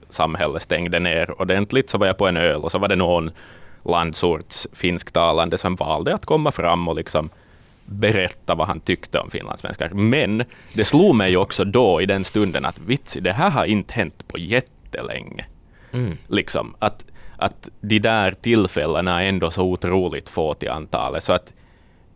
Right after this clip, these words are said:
Speaker 1: jag ska, jag vill inte välja att hänga upp mig på dem heller, för att jag vet
Speaker 2: Ja.
Speaker 1: att han representerar nog ändå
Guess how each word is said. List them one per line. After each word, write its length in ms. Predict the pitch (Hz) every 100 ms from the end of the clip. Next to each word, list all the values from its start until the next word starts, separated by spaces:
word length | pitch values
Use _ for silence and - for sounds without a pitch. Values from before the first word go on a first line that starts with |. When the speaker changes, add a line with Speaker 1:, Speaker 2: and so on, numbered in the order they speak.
| -
Speaker 1:
jag 180 | 110 101
ska, 220 | - 98
jag 160 | 113 107
vill 440 | 92 104 107 104
inte 200 | 98 95
välja 420 | 95 95 92 90
att 100 | 82
hänga 440 | - 98 95 87 85
upp 300 | 98 - -
mig 180 | - -
på 80 | -
dem 160 | - -
heller, 340 | - - - -
för 200 | - 101
att 100 | 92
jag 80 |
vet 200 | 90 90 82
Speaker 2:
Ja. 120 | 101
Speaker 1:
att 120 | 82 -
han 400 | 87 82 80 - _ _ _ - - -
representerar 880 | 98 87 85 90 85 80 78 76 85
nog 160 | - 65
ändå 340 | 62 60 60